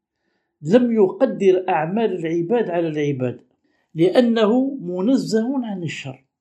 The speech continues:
وإنما العباد هم الذين يخلقون أفعالهم وهم الذين يوجدون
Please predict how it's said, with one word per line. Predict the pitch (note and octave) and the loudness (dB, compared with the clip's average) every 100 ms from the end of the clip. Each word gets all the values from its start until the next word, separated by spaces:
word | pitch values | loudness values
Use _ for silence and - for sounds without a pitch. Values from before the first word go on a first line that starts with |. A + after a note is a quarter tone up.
| _ _ _ _ _ _ _ - | _ _ _ _ _ _ _ -2
وإنما | D#3+ A3 G3+ G3 F3+ | 0 2 2 2 2
العباد | D#3 D#3 C#3+ A3+ A#3 - - | 0 0 2 2 2 -2 -14
هم | D3 G#3 G#3+ | -2 2 2
الذين | F#3 F#3 E3+ G#3 F#3 | 2 2 2 0 -2
يخلقون | F3+ D#3 F#3 F#3 F3 A#3 G#3 | -2 -2 2 2 2 -2 -2
أفعالهم | F3+ E3+ - D#3 D3+ C3+ A#2+ A2+ C3+ _ _ _ _ _ | -2 -4 -2 -2 -2 -4 -6 -12 -18 _ _ _ _ _
وهم | D3 D3+ A3 G#3+ | 2 4 6 4
الذين | F#3+ F#3 G3 A3 A#3+ C4+ - _ _ _ _ | 0 0 -2 -4 -6 -8 -12 _ _ _ _
يوجدون | D#3 G3 F#3 C3+ E3 D#3 A3+ G#3 | -8 -2 0 0 0 2 0 0